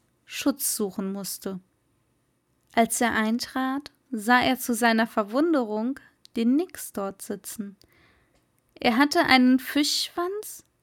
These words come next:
Schuppen auf den Beinen und Flossen an den kurzen Armen. Grünes Haar,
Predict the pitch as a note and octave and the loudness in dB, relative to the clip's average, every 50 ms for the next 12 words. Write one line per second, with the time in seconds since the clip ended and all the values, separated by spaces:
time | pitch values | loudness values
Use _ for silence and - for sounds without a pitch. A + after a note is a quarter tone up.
0 | _ _ _ _ - - - - - - E4+ F4 - - D#4 D4 - - C4 B3+ | _ _ _ _ -12 -8 -6 -4 -2 -2 -2 -2 0 0 2 2 2 0 -2 -2
1 | - - - C4+ B3+ A#3+ - _ - C4+ C#4+ D#4+ E4 D4+ B3 A#3+ A3 G#3+ G#3+ - | -2 0 2 2 2 2 0 _ 0 0 2 4 4 4 4 2 0 -2 -6 -10
2 | _ _ _ _ _ _ _ _ - - B3 A#3 - - - - C4 B3+ D4+ E4+ | _ _ _ _ _ _ _ _ 2 4 4 4 2 0 0 2 6 6 6 6
3 | F4 - - - D4+ C#4 - - C4 B3+ B3 C4+ B3+ C4 B3+ - - B3 B3 B3 | 4 2 2 2 2 4 4 4 4 6 4 4 4 2 0 -2 -2 -2 -2 -2
4 | B3 - - B3+ B3 - - A3 G#3 G3+ G3 G3 G3 G3 G#3 G#3+ - _ _ _ | -4 -4 -4 -4 -2 -2 -2 -4 -4 -4 -6 -8 -8 -10 -12 -14 -18 _ _ _
5 | _ _ _ _ _ _ _ _ _ _ _ _ _ _ _ _ _ _ - - | _ _ _ _ _ _ _ _ _ _ _ _ _ _ _ _ _ _ -20 -20
6 | - - - B3+ C#4 D4+ E4+ F4 E4 D#4+ D#4 D4 D4 - - - C4 B3+ B3 A#3 | -14 -6 0 4 6 8 8 8 8 6 6 4 2 -2 -8 -4 -2 -2 0 0
7 | A3 A3 G#3+ | 0 -2 -4